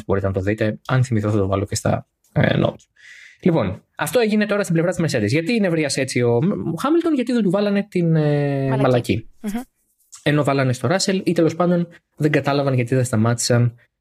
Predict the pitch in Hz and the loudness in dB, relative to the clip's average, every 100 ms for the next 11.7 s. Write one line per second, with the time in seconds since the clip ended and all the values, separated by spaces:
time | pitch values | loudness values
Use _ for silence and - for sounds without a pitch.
0 | _ _ _ - 123 117 120 110 104 - | _ _ _ -2 0 2 2 2 0 -6
1 | - - - _ _ _ _ _ _ _ | -6 -10 -10 _ _ _ _ _ _ _
2 | _ 151 170 220 214 214 220 - - _ | _ 0 2 0 2 2 2 -2 -10 _
3 | _ - 156 196 208 - 160 143 156 165 | _ -6 0 2 2 2 2 4 2 2
4 | 165 - _ _ _ _ _ _ _ 160 | -2 -12 _ _ _ _ _ _ _ 0
5 | 175 151 - - 104 127 202 202 190 - | 0 -2 0 -2 0 0 2 0 -2 -2
6 | - 170 170 160 160 131 135 147 139 143 | -2 0 2 0 0 0 0 0 0 0
7 | 147 143 139 127 131 127 117 120 151 - | 0 -2 0 -2 2 2 4 4 0 -4
8 | _ _ _ _ _ _ _ - - 165 | _ _ _ _ _ _ _ -2 2 2
9 | 160 175 165 147 143 151 147 156 156 131 | 0 -4 -4 -2 0 0 2 2 2 0
10 | 131 156 160 - - 147 127 147 - 147 | 0 -2 -2 -6 -2 -2 0 0 0 0
11 | 147 139 131 123 113 107 104 | 0 0 2 2 2 0 -6